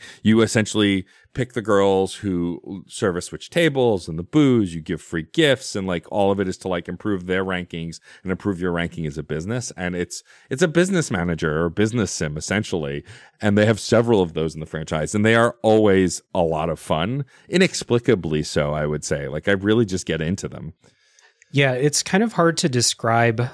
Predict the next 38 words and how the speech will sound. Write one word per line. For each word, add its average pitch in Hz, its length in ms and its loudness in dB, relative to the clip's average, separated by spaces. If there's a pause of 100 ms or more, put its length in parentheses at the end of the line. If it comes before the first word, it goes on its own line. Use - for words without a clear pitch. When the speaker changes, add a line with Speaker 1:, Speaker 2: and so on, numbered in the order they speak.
(140)
Speaker 2:
like, 113 420 0 (200)
it's 147 200 2
hard 185 160 4
to 185 100 2
get 127 160 2
across, 117 720 0 (100)
just 120 280 2
us 120 240 2
talking 117 460 2
and 110 100 2
people 127 260 -2
listening 117 380 2
who 117 60 2
haven't 113 320 0
played, 120 340 2
like, 107 180 0
what 110 340 -2
the 127 120 2
appeal 120 460 2
is 143 340 2
to 151 240 0
these. 165 540 2 (360)
'Cause 135 140 2
you're 139 100 4
playing, 190 320 2
like, 113 200 2
floor 170 340 2
manager 107 640 -2 (400)
in 123 200 2
here, 110 240 0
and 95 180 -6
you 123 220 4
kinda 131 260 0
go 127 260 2
table 127 380 0
to 104 80 -4
table. 143 560 0 (380)
If, - 420 -4